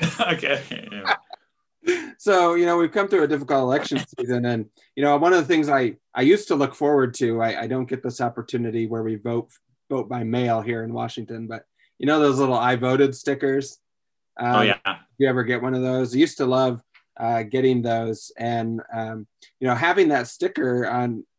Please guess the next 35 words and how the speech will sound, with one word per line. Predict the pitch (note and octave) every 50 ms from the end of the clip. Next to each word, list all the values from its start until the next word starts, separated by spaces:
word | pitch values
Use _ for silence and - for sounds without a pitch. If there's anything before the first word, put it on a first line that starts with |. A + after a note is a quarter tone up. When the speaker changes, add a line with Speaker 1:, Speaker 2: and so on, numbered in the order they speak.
| _ _ - -
Speaker 2:
you | - C3+
know, | B2+ B2+ B2 B2
during | B2 C3 B2+ B2
election | B2 B2+ C#3 C3+ - - C#3+ A#2+
season | - B2+ C3 A#2+ B2 B2
is | B2 A#2 -
kinda | - D#3 D#3 E3 D#3
like | C#3 C3 B2 A#2+
having | - C#3+ C3+ B2 C3 B2 A#2+ A#2 - _ _ _ _ _ _ -
a, | G2 E2 - E2+
a | F2
cross | - - D3 D3 D#3 D#3 -
on | D3 B2 A#2+
your | A#2+ A#2+
forehead | A#2+ - D3+ E3 D#3 D3 B2+ A#2+ A#2
on | A#2 A2+
Ash | A#2+ A#2+ A#2+ B2 - -
Wednesday. | C3 C#3+ D#3+ E3 D#3 C#3 A#2 A#2 A2+ A2 A2 - _ _ _ _ _ _ _ _ _ A2
Uh, | A2+
you | A2+ A2+ A#2+
hope | G#2+ C#3+ D#3 D3+ -
that | - C#3+
something | B2+ - D3+ C#3+ C3+ C#3 B2+
positive | B2 C3+ C3 C3+ D3 D3 D3 C#3 A#2+ B2 B2 A#2+ A#2 A2+
is | A#2 A2+ A2 -
going | - C3 B2+ B2+
to | B2 A#2+
result | A#2 A#2 G#2+ A2 B2+ C3 C3 C3 C3
by | B2 A#2
what | A#2 B2 B2+ B2 -
you | B2+ A#2
did, | G#2+ C3 C#3+ C3+ A#2+
but | A2 A#2+ B2
either | B2+ C3+ C#3 C3+ B2+
way | A#2+ C3 C3 B2+ B2 A#2+ A2+